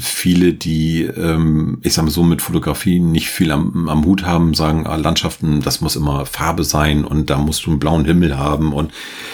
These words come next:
eine grüne Wiese und bunte Blumen und so und in Schwarz-Weiß wirkt das überhaupt nicht. Nee, das stimmt, das stimmt nicht. Also es gibt durchaus, ähm,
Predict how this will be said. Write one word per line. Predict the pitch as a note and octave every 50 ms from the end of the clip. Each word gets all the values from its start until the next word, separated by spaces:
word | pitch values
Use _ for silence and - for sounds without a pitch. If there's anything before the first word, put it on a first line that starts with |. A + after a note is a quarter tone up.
| - -
eine | - G#2 G2+
grüne | - G#2 G#2+ G#2+ G2+ F2 D2+
Wiese | D#2+ F2 F#2+ F2 F2+ F#2
und | - F#2+ G2 F#2+ F#2+ G2 F#2 - - - -
bunte | A#3+ A#2+ G2 G#2+ G2 - A2+
Blumen | E2+ D#2 F2+ F#2+ F#2 F2+
und | E2+ D#2+
so | D#2 F2+ F2+ F2+
und | F2+ F2+
in | F2+ E2
Schwarz-Weiß | - - F2 E2 - - F2+ F2 E2 D#2 D#2+ E2+
wirkt | B2 A#2 A#2+ -
das | D#2+ - -
überhaupt | E2 D2 C#2+ - E2+ F2+ -
nicht. | - F#2 F2+ - - - -
Nee, | G#2 G2+ F2+ E2
das | D#2 - -
stimmt, | - G#2 F#2 E2+ - - - _ -
das | - F2+
stimmt | - - A2 - D2+
nicht. | D2 C#2+ - - - - - - - - - - -
Also | - F2 F2
es | F2 D#2+ - - -
gibt | - - G2 - -
durchaus, | G#2+ G#2 G#2 - - F#2+ F#2+ G2 F#2 - - -
ähm, | G2 G2 G2 F#2 F#2+ F#2+ F#2 F2+ E2